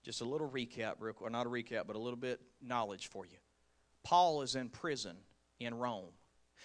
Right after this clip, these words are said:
He's down in a prison that they actually have to lower you down into a dungeon. He is actually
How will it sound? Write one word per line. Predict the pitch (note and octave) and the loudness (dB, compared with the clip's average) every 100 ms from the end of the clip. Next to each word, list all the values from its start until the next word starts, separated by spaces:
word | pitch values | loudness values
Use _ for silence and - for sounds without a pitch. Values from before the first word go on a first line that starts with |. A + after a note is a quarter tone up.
| - | -12
He's | - C#3 | -2 -2
down | C3 E3 F#3+ | 4 4 6
in | F#3 | 4
a | D#3 | 0
prison | - G3 E3+ D3+ C3+ | 4 6 6 4 4
that | C3+ C3 | 4 4
they | D3 D3+ | 4 6
actually | D#3 - D3 | 4 4 0
have | C#3+ - | -2 -4
to | A#2+ | -2
lower | B2+ D3 D#3 C3+ | 4 4 6 4
you | A#2+ B2 | 0 -2
down | B2+ C3 A2+ A2 | 0 0 0 -2
into | A2+ A2 B2 | -6 -4 -4
a | A2 | -2
dungeon. | A2+ A#2 G#2 F2+ - - _ _ - - | 2 0 0 -14 -18 -20 _ _ -20 -8
He | - G3 G#3 | 0 2 2
is | G3 F#3 D#3+ D#3+ | 0 0 0 4
actually | F#3+ G3 - - G3 G3 F3 | 6 6 2 0 0 0 -6